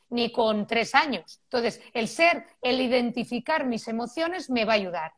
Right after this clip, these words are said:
Eh, si un niño te repite constantemente, "Mamá, confía en mí, déjamelo hacer solo", quiere decir que los estamos sobre-, sobreprotegiendo.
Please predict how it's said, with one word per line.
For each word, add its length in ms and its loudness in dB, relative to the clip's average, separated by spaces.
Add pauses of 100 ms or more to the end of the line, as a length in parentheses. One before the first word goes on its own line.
(460)
Eh, 360 6
si 180 0
un 120 0
niño 480 -2 (600)
te 120 2
repite 480 0
constantemente, 960 -2
"Mamá, 340 -2
confía 380 -2
en 100 -4
mí, 280 -6 (180)
déjamelo 600 2
hacer 400 0
solo", 420 -2 (380)
quiere 160 2
decir 240 0
que 100 0
los 180 0
estamos 460 -2
sobre-, 540 -4
sobreprotegiendo. 1200 -2